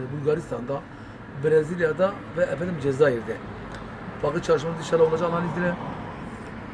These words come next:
E, en önemlisi arkadaşlar, e, bir nevi kimseyi efendim, efendim kandırmadan <coughs> ve kimseyi, e, aldatmadan bir şeyler yapmaya çalışacağız. Birlikte inşallah, e,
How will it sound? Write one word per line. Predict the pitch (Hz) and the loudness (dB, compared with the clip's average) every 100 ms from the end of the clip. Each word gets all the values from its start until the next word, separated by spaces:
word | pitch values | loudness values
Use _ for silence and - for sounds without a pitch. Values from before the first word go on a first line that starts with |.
| - - - - - - - - - - - | -12 -10 -10 -10 -10 -10 -10 -12 -10 -12 -2
E, | 151 151 170 | 2 2 2
en | |
önemlisi | 170 165 139 185 | 0 0 -2 -2
arkadaşlar, | 165 156 143 - 147 | 0 0 0 0 -4
e, | - - 139 139 135 135 | -4 -4 -2 0 0 -2
bir | 147 | -2
nevi | 139 127 151 - - - - - - - - - - | -2 -2 -4 -6 -12 -14 -14 -14 -12 -12 -14 -14 -10
kimseyi | - 139 160 151 | -8 -4 -2 0
efendim, | 151 151 - - - | -2 -6 -8 -10 -8
efendim | 117 - | -8 -2
kandırmadan | 139 139 156 123 113 143 | -2 0 -2 -4 -2 -4
<coughs> | - - - - - - - - - - - 127 | -4 -8 -8 -6 -8 -10 -10 -10 -10 -12 -10 0
ve | 143 143 - | 2 2 -2
kimseyi, | 147 139 147 151 156 139 | -8 -6 -4 -4 -4 -4
e, | 135 135 135 | -2 -2 -2
aldatmadan | 135 139 127 123 | -2 -2 -4 -6
bir | 123 | -6
şeyler | 131 | -6
yapmaya | 117 120 - | -6 -6 -6
çalışacağız. | 147 151 160 160 - - - - - - - - - | -6 -2 0 -2 -4 -10 -8 -10 -10 -8 -8 -8 -6
Birlikte | 151 151 175 165 | -6 -4 -4 -4
inşallah, | - 160 156 165 165 - - - - - - - - | 0 0 2 2 2 -4 -8 -8 -8 -8 -8 -8 -6
e, | - | -4